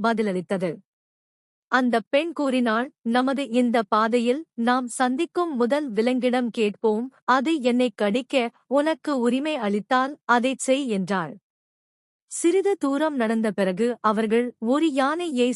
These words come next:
சந்தித்தனர். அவர்கள் அவரிடம் முழு கதையையும் சொன்னார்கள். யானை தந்திரமாக கூறியது, "நீங்கள் என் முன் அதே காட்சியை மீண்டும் நடித்து காட்டும் வரை நான் அதை நம்பவே மாட்டேன்."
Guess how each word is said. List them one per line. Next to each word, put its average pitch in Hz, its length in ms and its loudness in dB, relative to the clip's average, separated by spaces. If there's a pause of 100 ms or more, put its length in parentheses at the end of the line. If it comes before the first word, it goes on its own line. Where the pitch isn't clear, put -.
சந்தித்தனர். 220 600 0
அவர்கள் 208 580 -2
அவரிடம் 226 600 0
முழு 294 360 0
கதையையும் 233 580 0 (100)
சொன்னார்கள். 180 600 -2 (960)
யானை 294 420 0
தந்திரமாக 294 680 -2
கூறியது, 247 600 0
"நீங்கள் 247 500 2
என் 226 300 0
முன் 262 220 0 (100)
அதே 247 300 2
காட்சியை 262 580 -2
மீண்டும் 311 520 -2
நடித்து 247 380 0
காட்டும் 226 400 0
வரை 208 300 0 (140)
நான் 277 380 0
அதை 269 340 0
நம்பவே 254 560 0
மாட்டேன்." 196 500 -2